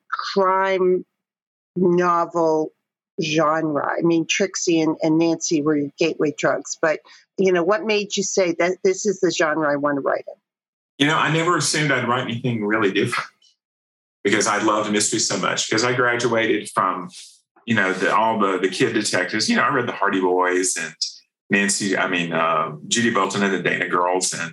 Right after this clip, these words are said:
Speaker 2: uh, some of the other boy detectives and things, you know, and I still have a huge collection of them,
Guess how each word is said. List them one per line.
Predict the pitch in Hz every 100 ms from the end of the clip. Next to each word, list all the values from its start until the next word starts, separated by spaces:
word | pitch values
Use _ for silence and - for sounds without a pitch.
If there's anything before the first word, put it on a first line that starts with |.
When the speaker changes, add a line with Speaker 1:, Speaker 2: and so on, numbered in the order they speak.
| - 78
Speaker 2:
uh, | 78
some | - 98
of |
the | 90
other | 90 -
boy | 82 82 85
detectives | 85 87 78 - 82 80 82
and | 82
things, | 90 85 82 -
you | 87
know, | 85 80
and | 85
I | 92
still | 92 127
have | 107
a | 85
huge | 87 87 -
collection | 90 78 - 71
of | -
them, | -